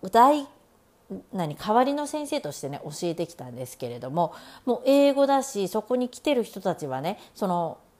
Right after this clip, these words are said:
まあ、リーっていう友達が教えると思って来てるから、なんかそこで、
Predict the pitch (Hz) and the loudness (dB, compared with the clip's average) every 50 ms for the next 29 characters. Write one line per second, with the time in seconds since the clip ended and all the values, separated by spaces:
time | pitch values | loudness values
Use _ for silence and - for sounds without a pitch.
0 | _ - - 180 180 170 160 175 190 185 160 - - 131 131 139 143 - - 185 | _ -6 0 2 2 2 2 2 -2 -2 -4 -6 -8 -8 -6 -6 -6 -6 -4 -2
1 | 185 190 190 190 190 185 196 180 180 170 175 175 180 - - 311 320 311 302 294 | 0 0 2 2 0 0 0 2 2 2 2 2 0 -2 -2 0 0 0 -2 -2
2 | - 214 175 147 - 202 220 269 311 311 - - 180 220 - - - - - 170 | 0 0 0 0 0 -2 0 0 0 0 -2 -6 -6 -6 -6 -8 -14 -4 -2 -2
3 | 147 139 143 139 - 127 120 131 160 156 143 - - - _ _ _ _ _ _ | -2 -2 -4 -6 -6 -6 0 4 4 4 4 2 -2 -12 _ _ _ _ _ _
4 | _ _ _ _ _ _ _ _ - 254 254 240 - 220 214 - 190 - - 226 | _ _ _ _ _ _ _ _ -4 -2 -2 -2 -2 -6 -6 -6 -6 0 0 2
5 | 226 262 269 - | 4 4 4 2